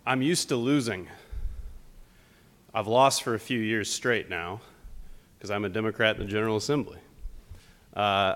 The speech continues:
I cared about it a lot more when I first started 'cause I came in, I got elected. Y'all remember what it felt like. And I came in, I introduced bills. I really wanted hearings. I wanted to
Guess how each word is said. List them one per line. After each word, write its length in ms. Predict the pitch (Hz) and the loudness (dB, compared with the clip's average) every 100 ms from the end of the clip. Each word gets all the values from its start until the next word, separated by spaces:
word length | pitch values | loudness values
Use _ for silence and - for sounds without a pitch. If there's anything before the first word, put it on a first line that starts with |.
| - | 0
I 80 | |
cared 260 | 110 - 160 | 0 6 8
about 240 | 143 135 | 10 8
it 60 | 127 | 10
a 40 | |
lot 200 | 123 120 | 8 8
more 240 | 113 123 117 | 6 4 4
when 100 | 107 | 2
I 60 | |
first 320 | 101 113 98 - | 0 -2 -2 -2
started 420 | 113 101 80 - | 2 2 0 -6
'cause 160 | 110 | -4
I 80 | 95 | -4
came 320 | - 127 120 | -2 0 2
in, 140 | 110 107 | 2 0
I 80 | 98 | 0
got 180 | 104 | 0
elected. 520 | 104 104 101 - 98 101 | 2 0 0 -4 -6 0
Y'all 120 | 113 | 2
remember 260 | 110 110 101 | 2 2 -2
what 60 | |
it 40 | 95 | -4
felt 260 | - 98 | -2 -2
like. 360 | 92 98 92 - - - - - - - - _ _ - 107 | 0 -2 -4 -10 -20 -20 -20 -20 -20 -20 -20 _ _ -12 -4
And 120 | 104 | 0
I 100 | 101 | 0
came 300 | - 123 117 | 2 4 4
in, 100 | 110 | 2
I 120 | 110 | 2
introduced 440 | 113 123 117 107 | 0 -2 -2 -2
bills. 640 | - 110 110 107 101 - - - - - - - | 2 2 2 0 -2 -6 -2 0 0 -2 -10 -8
I 60 | |
really 240 | 104 117 113 | -2 2 2
wanted 260 | 107 113 | 2 0
hearings. 800 | 98 113 110 110 110 107 - - - - - - - - - - _ - _ | 0 0 0 0 -2 -4 -6 -8 -12 -16 -18 -20 -20 -20 -20 -20 _ -20 _
I 80 | 101 | -2
wanted 360 | 104 117 113 104 | 2 2 2 0
to 560 | 123 110 110 107 107 | 0 0 0 -2 -4